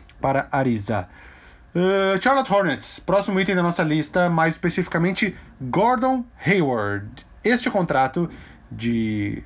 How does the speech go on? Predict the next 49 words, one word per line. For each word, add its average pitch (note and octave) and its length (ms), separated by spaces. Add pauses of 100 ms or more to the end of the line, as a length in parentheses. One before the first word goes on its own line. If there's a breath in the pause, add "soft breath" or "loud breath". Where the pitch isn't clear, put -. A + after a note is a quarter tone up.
(120)
quatro G#3+ 380
anos G#3 320
e E3+ 60
cento G3+ 260
e - 20
vinte F3+ 280
milhões, D3 400
ou C3+ 60
seja, D3 220
trinta F#3 300
milhões E3+ 220
de F3+ 60
temporadas E3+ 420
para E3 200
Gordon F#3+ 380
Hayward. C#3 320 (220 loud breath)
Já C#3+ 100
vou E3+ 100
falar G3 180
o - 60
que - 100
que - 80
eu F#3+ 100
acho. B2 340 (1300 loud breath)
Eu F3+ 80
já A3+ 120
achava B3 260
exagerado A#3 460
o - 20
contrato A3 340
dele A#3 260
na G#3+ 260
época B3+ 200
do C4+ 80
Boston C4+ 260
Celtics. D3 500 (960 loud breath)
Eh, A#2+ 120
por C#3 140
mais E3 160
que - 60
ele F3+ 80
fosse F#3 180
um F#3 40
jogador E3 280
ali E3 140
que - 80
foi E3 160
um E3 100
All-Star D3+ 580